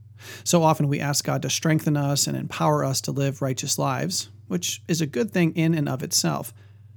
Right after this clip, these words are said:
But we don't ask God to convict us of our need in the moment.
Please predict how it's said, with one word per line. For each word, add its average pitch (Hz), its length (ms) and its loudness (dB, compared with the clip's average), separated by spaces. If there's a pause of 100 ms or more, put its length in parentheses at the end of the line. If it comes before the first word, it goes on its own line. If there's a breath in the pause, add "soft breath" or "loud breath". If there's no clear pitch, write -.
(380 loud breath)
But - 140 -2
we 190 80 8
don't 254 260 4
ask 202 280 0
God 156 260 2
to 151 100 0
convict 147 600 -2
us 127 360 -2
of 139 160 -4
our 135 140 0
need 151 460 2
in 135 180 0
the 127 80 0
moment. 135 560 0